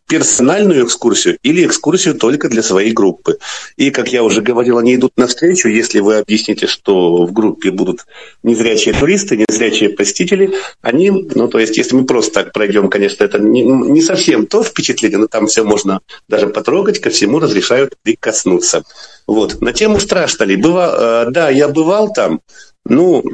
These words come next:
скажем так, э, заходишь ведь с экскурсионной группой, это ведь не первая попытка спелеологии в жизни, то есть тут не требуется каких-то специальных знаний.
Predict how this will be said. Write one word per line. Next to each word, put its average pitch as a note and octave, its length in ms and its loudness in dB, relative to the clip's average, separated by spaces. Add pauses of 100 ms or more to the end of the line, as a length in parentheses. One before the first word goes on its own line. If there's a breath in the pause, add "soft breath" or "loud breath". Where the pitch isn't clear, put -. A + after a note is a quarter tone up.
(220)
скажем D3 400 -2
так, - 280 -4
э, G#2 420 2
заходишь D3+ 720 0
ведь C#3+ 220 0
с - 100 -4
экскурсионной F3 720 0
группой, A2 520 0
это G2+ 420 0
ведь B2 220 0
не B2+ 280 4
первая D3+ 460 0
попытка C3+ 440 -2
спелеологии C3 760 0
в F#2+ 60 0
жизни, G2+ 280 2
то A2+ 160 -2
есть G#2+ 200 -2
тут - 120 -16
не C3 80 2
требуется B2+ 580 0
каких-то - 400 -4
специальных C3 640 0
знаний. D#3+ 400 0